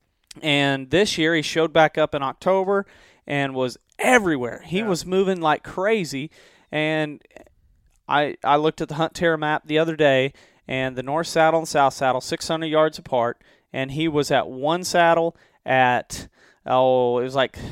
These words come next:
Speaker 1: five fifteen or something. He was at the south saddle thirty minutes later.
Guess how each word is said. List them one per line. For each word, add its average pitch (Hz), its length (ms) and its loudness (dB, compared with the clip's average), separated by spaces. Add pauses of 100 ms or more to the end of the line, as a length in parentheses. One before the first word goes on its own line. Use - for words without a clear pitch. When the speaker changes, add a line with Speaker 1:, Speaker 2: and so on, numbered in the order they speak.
(180)
Speaker 1:
five 151 460 2
fifteen 156 460 -8
or 151 60 -6
something. 156 480 -6 (220)
He 135 80 -12
was 127 100 -10
at 135 140 -4
the 135 60 -14
south 151 340 2
saddle 151 480 4
thirty 151 280 -2
minutes 143 280 -8
later. 156 380 2